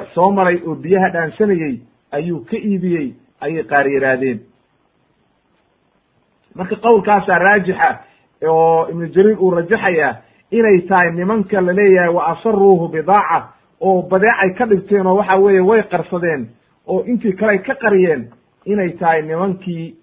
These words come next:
Nabiyullaahi Yuusuf ceelka ka soo saaray,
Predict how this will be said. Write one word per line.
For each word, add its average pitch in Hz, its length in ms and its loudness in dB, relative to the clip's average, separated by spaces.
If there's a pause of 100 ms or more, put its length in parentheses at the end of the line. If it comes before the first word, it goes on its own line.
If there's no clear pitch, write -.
(240)
Nabiyullaahi 160 680 2
Yuusuf 180 360 -2 (400)
ceelka 160 380 0
ka 214 220 -6
soo 185 240 -2
saaray, 151 380 2